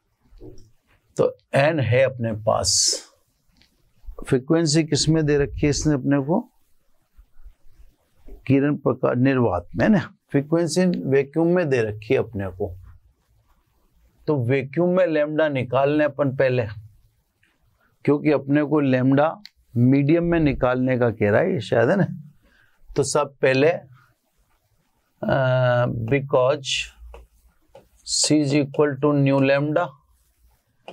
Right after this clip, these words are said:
तो C air, then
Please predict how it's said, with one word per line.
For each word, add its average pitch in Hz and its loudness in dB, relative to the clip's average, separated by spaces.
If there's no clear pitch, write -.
तो 135 0
C - 2
air, 123 4
then 135 -2